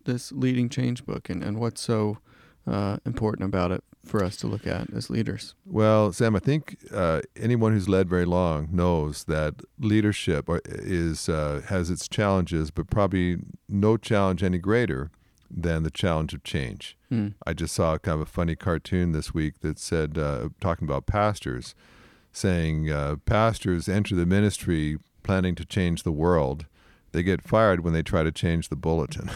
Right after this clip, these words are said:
Speaker 2: <laughs> It's sort of like, you go for changing the world, I can't even change a bulletin. I can't even change the order of the service, uh,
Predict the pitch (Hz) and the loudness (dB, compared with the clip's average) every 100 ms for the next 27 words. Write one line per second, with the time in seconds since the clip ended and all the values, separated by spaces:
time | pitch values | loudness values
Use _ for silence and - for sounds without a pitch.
0 | - - - - 151 117 135 - 127 107 | -2 -2 -2 -2 0 0 0 2 0 0
1 | 110 - - - 110 - - 113 110 110 | -4 -8 -14 -12 -10 -10 -2 2 4 4
2 | 101 90 123 110 101 101 107 113 107 92 | 4 2 4 4 4 6 6 8 6 4
3 | 117 110 101 90 107 98 80 90 117 123 | 4 4 4 4 2 2 2 4 6 4
4 | - 73 76 104 98 87 80 98 92 85 | 2 -4 -2 2 4 4 2 2 2 2
5 | 85 98 107 87 80 82 110 110 107 71 | 2 4 4 2 0 -2 2 2 2 -4
6 | 71 67 - - 80 78 76 76 | -6 -12 -18 -12 -6 -2 -2 -2